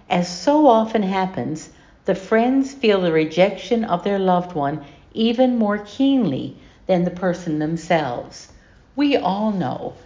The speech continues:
that it's often harder to watch the suffering of somebody you love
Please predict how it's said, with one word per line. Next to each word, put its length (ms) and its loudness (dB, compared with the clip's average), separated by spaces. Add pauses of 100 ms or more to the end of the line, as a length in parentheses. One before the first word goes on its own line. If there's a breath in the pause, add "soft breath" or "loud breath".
(200 loud breath)
that 100 4
it's 180 -4
often 360 -2
harder 460 0
to 180 -6
watch 420 -6
the 100 -12
suffering 640 -2
of 140 -12
somebody 340 0
you 180 -2
love 460 -2